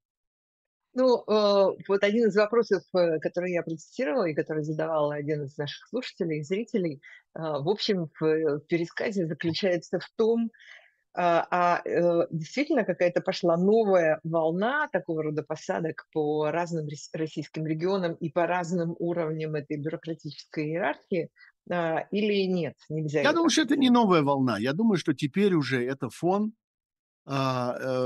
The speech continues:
Speaker 2: э, это фон, которым наполнена жизнь диктатуры в состоянии войны. Это состояние войны для них не является эпизодическим. Они не собираются эту войну заканчивать.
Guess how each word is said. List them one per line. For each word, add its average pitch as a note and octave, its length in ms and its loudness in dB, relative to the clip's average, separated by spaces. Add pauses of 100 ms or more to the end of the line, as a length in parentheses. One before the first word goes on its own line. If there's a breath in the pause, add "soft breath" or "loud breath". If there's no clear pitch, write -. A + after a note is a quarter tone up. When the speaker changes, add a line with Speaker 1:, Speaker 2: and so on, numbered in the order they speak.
Speaker 2:
э, C3 60 -2
это C#3+ 200 0
фон, E3 320 -2
которым C#3 500 0
наполнена C3 800 0 (340)
жизнь C#3 600 2 (260)
диктатуры C3+ 680 0
в C3+ 60 -12
состоянии C3 600 0
войны. A2+ 380 -4 (540)
Это F3+ 240 -2
состояние D3 520 2
войны B2+ 320 2
для B2 200 -2
них B2+ 240 0
не A#2 120 0
является A#2 420 -2
эпизодическим. D3+ 800 -4 (240)
Они F3 180 0
не E3 120 4
собираются C3+ 500 0
эту A#2 120 -6
войну A2+ 280 0
заканчивать. C3 640 -4